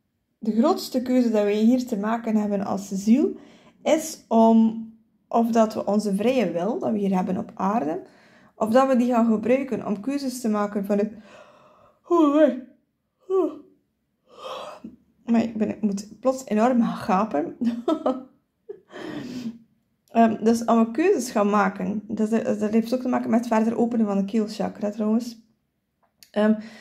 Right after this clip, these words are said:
maar dus als we die keuzes gaan maken in, ehm, eh, vanuit onze ego, vanuit onze eigen referentiekader, waar dat sowieso beperkt is,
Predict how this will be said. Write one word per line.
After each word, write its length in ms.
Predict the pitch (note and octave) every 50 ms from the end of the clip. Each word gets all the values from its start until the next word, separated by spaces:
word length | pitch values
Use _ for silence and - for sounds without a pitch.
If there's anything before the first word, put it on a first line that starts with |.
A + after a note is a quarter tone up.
| - - -
maar 100 | A3 A3
dus 100 | A#3 A#3
als 140 | - - A3+
we 160 | A3+ A3 A3+
die 100 | A3 G#3+
keuzes 400 | A3 C#4 D4 D#4+ D#4 D4 C#4+ -
gaan 160 | - G#3 G3
maken 540 | G3 G#3 G#3+ G#3+ G#3+ G#3 G3 G3 G3 G3 -
in, 840 | - G#3 G#3 G#3 G3+ G#3 G#3 G#3 G#3 G#3 G#3 G3+ G3+ G#3 - - _
ehm, 720 | - G3+ G3 G3 F#3+ F#3+ F#3+ F#3+ G3 G3 F#3+ G3 G3 G3 G3 G3 - - _ _ _ _ _ _ - - _ _ _ _ _ _ _ _ _
eh, 140 | - G3 G3
vanuit 480 | G3+ A3 A3+ A3+ B3+ D4 D#4 D4+ - -
onze 600 | G3 G#3 G3+ G3 G3 G3 G3 F#3+ F#3+ F#3 F#3 F#3
ego, 580 | - G3 G3+ G#3 A3 A#3+ C#4+ D4+ G4+ A#4 - - -
vanuit 360 | - G3+ G3 G3 G3+ G3 G3
onze 280 | G3 F#3+ F#3+ G3+ G#3 G3
eigen 460 | G#3 - - - G#3 A3+ B3 C4+ B3+
referentiekader, 880 | A#3+ A#3 - - A3 G#3 A3 - G#3+ - - G3+ G3 G3 G3 F#3+ - -
waar 100 | F#3 F3+
dat 220 | F3+ F3+ - -
sowieso 440 | A3+ F#3+ G3 A3 A#3 C4 A3 G3+ F#3
beperkt 440 | F3+ F#3 - F#3 G3+ A3+ A3+ - -
is, 240 | D#4+ D#4 A2 -